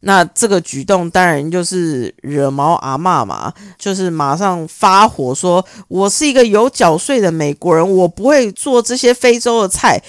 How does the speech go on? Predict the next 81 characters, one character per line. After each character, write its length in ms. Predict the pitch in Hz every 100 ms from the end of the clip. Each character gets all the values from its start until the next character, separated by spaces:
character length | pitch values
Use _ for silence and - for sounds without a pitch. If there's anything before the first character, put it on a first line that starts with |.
| - -
我 80 | 190
们 120 | 226
就 80 | 320
是 80 |
回 160 | 302 254
家 180 | 233 269
叫 220 | - 302
披 260 | 262 277 285
萨。” 320 | - 151 - _ _ _ _ _
Michael 420 | 196 214 214 180
在 120 | 160 196
旁 180 | 180
边 160 | 170 185
很 140 | 185
可 180 | 180 -
怜 240 | 139 135 151
说 160 | 170
：“可 160 | 170 175
是 160 | -
我 380 | 269 208 - 156
妈 180 | 151 196
妈 220 | 220 214
不 160 | 214 208
吃 240 | - 202
披 220 | 214 196
萨。” 280 | 202 160 214 - - - _ _ _
阿 100 | 156
嬷 200 | 190 208 180
当 180 | 190 196
然 200 | 165 131
马 260 | 139 131
上 220 | 151 185
又 160 | 185 175
骂 240 | 196 180
他 160 | 165 170
说 180 | 170 170 185
：“那 140 | 285 285
你 180 | 190 175
跟 180 | 311
我 120 | 311 208
在 160 | 277
一 80 | 302
起 180 | - 170
前， 240 | - 165
你 80 | 175
就 200 | 170 349
应 80 | 320
该 140 | 311
知 180 | 311 302
道 160 | 277 233
我 180 | 165 156
是 160 | -
一 60 | 302
个 100 | 269
美 220 | 202 147
国 280 | - 180 233
人， 240 | 208 175 - - 214
我 160 | 196 208
就 160 | 339
是 140 | 320 294
吃 180 | - 285
披 200 | - 262
萨。” 180 | -
反 180 | - 127
正 100 | 156
噼 180 | 180 -
里 140 | 165 165
啪 200 | - 151
啦， 140 | 147
就 80 | 156
是 80 | 175
我 60 |
们 160 | 123 135
都 180 | 170 175
看 260 | 226 156
过 220 | 156 151
他 220 | 123 156 147
骂 200 | 170 135
Michael 420 | 131 139 - 117
那 100 | 131
些 280 | 131 127